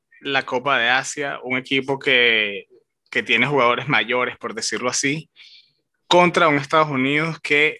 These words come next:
la mayor, la mayoría del plantel son jóvenes, con poca experiencia, jugando contra un equipo de ese nivel.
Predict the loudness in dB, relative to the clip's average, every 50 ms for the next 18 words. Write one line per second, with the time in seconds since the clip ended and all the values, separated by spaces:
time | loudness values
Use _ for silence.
0 | _ _ _ -4 -2 0 0 2 0 0 -2 -2 0 0 0 0 -2 -6 -6 -4
1 | -4 -4 -4 -6 -4 -2 -2 -2 -2 -4 -4 -4 -4 -4 -4 -2 -4 -4 -4 -4
2 | -6 -8 -10 -10 -12 _ -4 -2 0 0 0 -2 -2 -4 -6 -8 -10 -12 -12 _
3 | _ -20 _ _ _ _ _ 0 2 2 2 4 6 4 6 6 2 -2 2 0
4 | 2 4 4 4 4 2 0 -2 -4 -4 -4 -4 -6 _ _ _ _ _ _ _
5 | _ 0 2 2 0 0 -2 -2 -2 -4 -2 -2 -2 -2 -2 -4 -6 -6 -6 -6
6 | -4 -2 -2 -2 -2 -2 -6 _ -8 0 2 4 4 4 2 2 0 -2 -2 -2
7 | 0 0 0 -2 -2 -4 -8